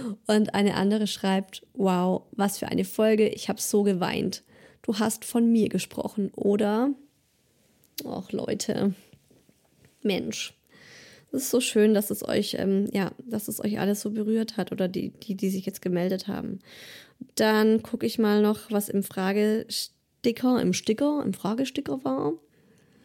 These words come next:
Mm. „Wie gehen deine Eltern mit der Diagnose um?“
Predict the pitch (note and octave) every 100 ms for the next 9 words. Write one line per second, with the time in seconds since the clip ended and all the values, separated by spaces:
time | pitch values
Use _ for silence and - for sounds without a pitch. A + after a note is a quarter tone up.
0 | _ _ _ _ _ _ _ _ _ A#3
1 | A3+ A3+ A3+ A3+ A3+ A3+ A3+ A#3 A#3 -
2 | _ _ _ _ _ _ _ _ _ _
3 | _ _ _ _ _ _ _ _ _ _
4 | - - - - - _ _ - A#3 B3
5 | A#3 G#3+ G#3 - G3 G#3+ A#3+ G#3+ G3 G3
6 | F#3+ G3 G#3+ G3+ G3+ G3+ G3+ - - G3+
7 | G#3